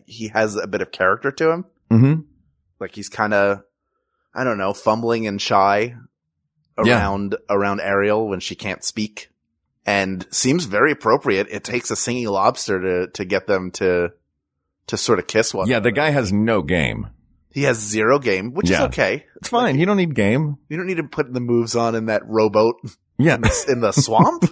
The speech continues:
Speaker 2: <laughs>
Speaker 1: that's in there.
Speaker 2: Yeah, somehow there. Well, well, it makes sense. Like, it's a beach town. There's gonna be brackish water somewhere.
Speaker 1: Sure. Hanging
Speaker 2: Yeah.
Speaker 1: out in the brackish water. You know,
Speaker 2: Yeah.
Speaker 1: you don't want him, that is, that isn't the spot where he takes all the girls in his rowboat to kiss them.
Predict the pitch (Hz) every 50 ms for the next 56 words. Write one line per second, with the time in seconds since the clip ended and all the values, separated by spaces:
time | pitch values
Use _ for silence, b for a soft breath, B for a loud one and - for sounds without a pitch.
0 | - - - 175 - _ - 185 - _ - - 254 311 311 - 339 330 320 320
1 | 330 320 311 311 302 B B B 202 226 180 143 - - 185 180 175 170 160 147
2 | 147 143 127 160 175 - 233 330 302 311 285 254 302 240 - - 226 170 170 165
3 | - 175 165 - - - 165 135 - 127 127 123 - - - 113 107 110 113 117
4 | 123 143 131 - 160 147 135 113 131 123 104 78 - 92 85 90 - - 92 -
5 | - 78 71 82 82 82 85 80 - - - 73 71 71 69 67 67 76 85 -
6 | _ _ _ _ - - 120 - - _ _ _ _ - 120 139 120 107 143 127
7 | 131 127 135 117 107 123 123 123 - 127 - 123 117 110 107 107 110 113 120 90
8 | 127 127 131 143 123 107 131 110 87 80 - 127 123 120 117 113 117 113 113 _
9 | b b b b b 135 135 151 156 143 143 143 147 139 151 139 135 - - 139
10 | 131 127 127 127 117 - 127 117 - 123 110 110 110 107 98 104 104 104 98 101
11 | 104 104 95 92 98 98 95 87 95 92 87 - - 95 - - 95 85 - -
12 | 87 85 87 82